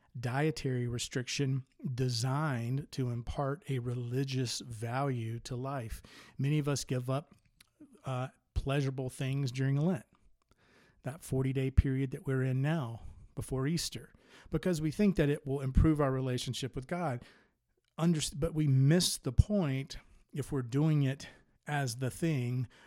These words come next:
rather than what leads to the thing. And, and many Jewish people will keep a, a kosher kitchen, although a lot of them don't even know why. In, in the early part of the nineteen hundreds, hardly any Christians who were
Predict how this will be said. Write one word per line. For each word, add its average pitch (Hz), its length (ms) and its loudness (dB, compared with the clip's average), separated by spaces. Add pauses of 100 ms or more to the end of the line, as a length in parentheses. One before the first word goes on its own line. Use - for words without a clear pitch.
(100)
rather 127 260 0
than 120 400 0 (520)
what 135 220 -6
leads 135 420 0
to 123 120 -10
the 117 100 -16
thing. - 340 -16 (1160)
And, 156 200 -2
and 160 120 2
many 190 200 4
Jewish 156 280 0
people 160 220 -2
will 135 80 -2
keep - 260 -4
a, 135 180 0 (360)
a 135 80 -4
kosher 135 420 -4
kitchen, 143 480 -2 (1160)
although 151 240 4
a - 20 4
lot 143 200 2
of 160 100 4
them 139 140 4
don't 139 220 4
even 143 220 2
know 135 100 2
why. 143 440 -4 (1200)
In, 170 200 6
in 170 80 4
the 156 140 4
early 190 180 2
part 151 260 4
of 139 80 0
the 127 80 0
nineteen 131 340 -2
hundreds, 131 540 0
hardly 143 360 0
any 156 160 0
Christians 131 500 0
who 131 160 2
were 120 240 -2